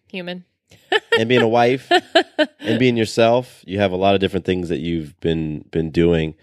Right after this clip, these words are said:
Speaker 2: and you've shown up powerfully in all those different roles. And
Speaker 1: Mm.
Speaker 2: so the book is, uh, it's gonna have so much magic in it, so much wisdom in it, so much insight, so many insights in it, humor, all of the stuff that makes you amazing. So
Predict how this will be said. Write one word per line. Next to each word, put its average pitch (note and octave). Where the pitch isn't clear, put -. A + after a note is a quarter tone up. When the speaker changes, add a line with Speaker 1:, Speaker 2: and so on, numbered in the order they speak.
Speaker 2:
and E2
you've D#2+
shown F2
up D2+
powerfully D#2+
in D2
all D2+
those D2+
different D2
roles. D2+
And -
Speaker 1:
Mm. F2
Speaker 2:
so D2+
the F2
book A2+
is, F2
uh, E2
it's D2+
gonna E2+
have E2
so -
much F2+
magic A2
in A2+
it, G#2+
so A#2
much G#2+
wisdom G2+
in G#2
it, F#2+
so A2
much G2+
insight, F#2+
so G#2+
many G#2
insights G2
in F#2+
it, F#2+
humor, G2+
all G2+
of F2+
the F2
stuff F2
that E2
makes F2
you E2+
amazing. D#2
So E2